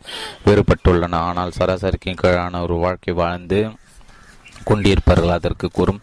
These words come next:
காரணங்கள் வாழ்வில் படுகொலியில் சிக்கி தவிக்கின்ற மக்கள் கூறுகின்ற அதே காரணங்களாக இருப்பதை நாம் கண்டறிகிறோம். ஒரு சராசரி நபர் தான் தோற்க-, தோற்கடிக்கப்பட்டிருப்பார் நினைக்கிறார்.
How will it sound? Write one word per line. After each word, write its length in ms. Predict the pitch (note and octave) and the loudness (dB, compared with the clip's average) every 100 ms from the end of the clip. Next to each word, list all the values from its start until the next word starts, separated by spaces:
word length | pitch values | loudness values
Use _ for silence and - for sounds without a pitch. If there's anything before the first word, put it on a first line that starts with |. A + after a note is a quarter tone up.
| - - - - | -12 -12 -14 -2
காரணங்கள் 480 | - F#2+ F2+ F#2 F2+ | 2 2 2 0 2
வாழ்வில் 400 | F2 F#2 F#2+ - | 2 0 -2 0
படுகொலியில் 640 | F2+ F#2 F#2 F2+ F#2 F2+ | 0 0 -2 0 -2 0
சிக்கி 260 | - - - | -2 -2 0
தவிக்கின்ற 500 | F#2 F2 F#2+ F2+ E2+ | 0 2 -2 0 0
மக்கள் 400 | E2+ - F2+ - | -2 0 -2 0
கூறுகின்ற 420 | F#2 F2 F2 E2+ G2 - - - - - | 0 2 0 0 0 -2 -14 -18 -18 -4
அதே 240 | F#2 F2+ G#2 | 2 4 4
காரணங்களாக 580 | F#2 F2+ F#2 F2 F2 | 2 2 0 0 0
இருப்பதை 360 | F2 F2 F2+ F2 | 0 0 0 0
நாம் 220 | F2 F2 G2+ - - - - | -2 -6 -10 -16 -18 -18 -2
கண்டறிகிறோம். 640 | G2+ G2 F#2 F2 F2+ F2+ | 0 4 4 4 2 0
ஒரு 160 | E2+ E2+ | 0 2
சராசரி 520 | E2+ F2 F#2 F#2 F2 F2 | 2 2 -2 -2 0 0
நபர் 340 | E2+ F2 F2+ F2 | 0 0 0 0
தான் 220 | E2+ E2+ | -2 -2
தோற்க-, 560 | F#2 F#2 F2 - - - | -2 -2 -2 -4 -6 -2
தோற்கடிக்கப்பட்டிருப்பார் 1200 | - F#2 - F2 F2 - - - - E2+ - F2 | 0 0 2 2 2 0 -2 0 0 2 0 -2
நினைக்கிறார். 560 | F2 F2 E2 F2 F2 | -2 -4 0 0 0